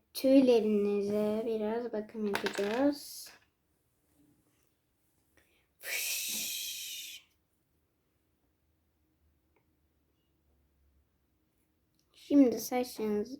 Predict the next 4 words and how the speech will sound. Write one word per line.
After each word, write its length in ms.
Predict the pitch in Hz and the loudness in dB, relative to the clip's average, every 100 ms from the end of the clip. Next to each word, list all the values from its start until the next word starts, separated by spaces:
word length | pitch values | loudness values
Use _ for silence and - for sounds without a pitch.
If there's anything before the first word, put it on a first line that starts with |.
| - | -18
saçlarınızı 800 | - - 233 - 214 208 214 277 | -12 -6 -6 -4 -4 -2 -4 -8
temizleyelim. 800 | 262 240 247 240 233 214 208 226 - - _ _ _ _ _ _ - - - - _ - _ _ _ | -4 -4 0 0 2 2 0 -4 -12 -20 _ _ _ _ _ _ -18 -18 -20 -20 _ -20 _ _ _
Hı 60 | 226 | -4
hı. 760 | 214 208 208 202 196 196 214 | 0 0 0 0 2 0 -2